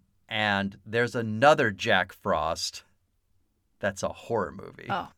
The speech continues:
Speaker 2: yes, absolutely. Let's do it.
Speaker 1: Fuck yeah.
Speaker 2: Done.
Speaker 1: <laughs> That's so exciting.
Speaker 2: Ugh, love scary movies. I'm sure
Speaker 1: All
Speaker 2: it's
Speaker 1: right.
Speaker 2: not gonna be scary.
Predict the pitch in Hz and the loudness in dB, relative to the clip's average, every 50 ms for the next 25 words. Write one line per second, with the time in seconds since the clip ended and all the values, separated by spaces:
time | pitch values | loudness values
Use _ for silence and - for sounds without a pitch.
0 | _ _ _ 202 190 165 165 - - - - 180 185 196 - 175 170 160 117 76 | _ _ _ -4 -4 -4 -4 -8 -10 -4 -4 -4 -4 -4 -8 -10 -10 -10 -10 -12
1 | 98 156 185 - _ _ _ _ _ _ _ _ _ _ _ - 180 175 - - | -14 -14 -16 -18 _ _ _ _ _ _ _ _ _ _ _ -10 -10 -10 -8 -14
2 | - - 190 175 139 151 107 98 - - - 90 - - - - - 170 160 151 | -12 -8 -8 -6 -4 -4 -6 -6 -6 -10 -10 -10 -10 -12 -14 -14 -10 -10 -10 -10
3 | - - _ _ _ _ _ _ _ - - _ _ _ _ _ - - - _ | -12 -18 _ _ _ _ _ _ _ -16 -16 _ _ _ _ _ -16 -16 -16 _
4 | - - - - _ _ - - _ - - - - - - 107 - - - - | -8 -8 -8 -8 _ _ -20 -20 _ -16 -16 -14 -14 -12 -12 -10 -12 -12 -14 -14
5 | - - - 123 110 - - _ _ _ - 240 233 214 - - - _ _ - | -14 -12 -12 -12 -14 -16 -18 _ _ _ -8 -6 -6 -6 -8 -10 -16 _ _ -10
6 | 185 196 196 196 185 - - - 185 180 165 151 147 127 - - - - - - | -6 -4 -4 -4 -4 -6 -10 -8 -8 -8 -8 -8 -10 -14 -14 -14 -16 -16 -18 -20
7 | - _ _ _ _ _ _ _ - 196 208 208 214 - 254 - 208 220 220 226 | -20 _ _ _ _ _ _ _ -2 -2 0 -2 0 4 4 6 6 6 6 4
8 | 220 - 214 208 190 180 185 - - 196 180 165 147 147 - - | 4 2 -2 -2 -2 -4 -8 -8 -6 -4 -4 -4 -4 -6 -8 -10